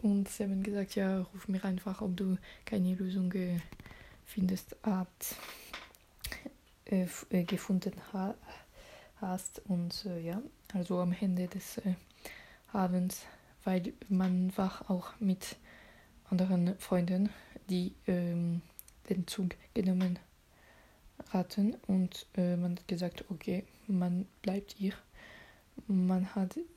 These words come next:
diese Freundin angerufen und man hat neue Leute kennenzulernen. Man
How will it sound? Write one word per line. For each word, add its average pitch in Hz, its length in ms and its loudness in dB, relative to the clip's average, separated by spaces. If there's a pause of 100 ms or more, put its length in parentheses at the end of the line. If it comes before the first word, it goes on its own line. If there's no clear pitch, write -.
diese 180 280 0
Freundin 175 460 0
angerufen 180 640 -4 (400)
und 185 320 -2 (540)
man 180 240 0
hat 190 260 -4 (960)
neue 180 840 4
Leute 180 560 -2 (840)
kennenzulernen. 175 1080 0
Man 175 140 -2